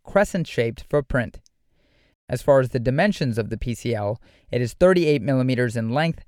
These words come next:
times thirteen millimeters in diameter, and the P C L is thirty percent larger than the A C L.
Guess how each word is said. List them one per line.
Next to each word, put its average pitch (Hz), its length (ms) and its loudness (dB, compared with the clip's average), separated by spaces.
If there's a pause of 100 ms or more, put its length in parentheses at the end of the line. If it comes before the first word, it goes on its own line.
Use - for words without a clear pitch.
(120)
times 143 360 -2
thirteen 175 540 0
millimeters 117 520 0
in 127 80 -2
diameter, 127 600 0 (400)
and 123 160 0
the 117 60 -2
P 143 160 -2
C 143 180 2
L 135 180 6
is 131 180 -2
thirty 202 300 2
percent 127 380 -2
larger 127 500 4 (120)
than 123 140 0
the 127 120 -2
A 143 140 2
C 127 200 0
L. 98 200 -4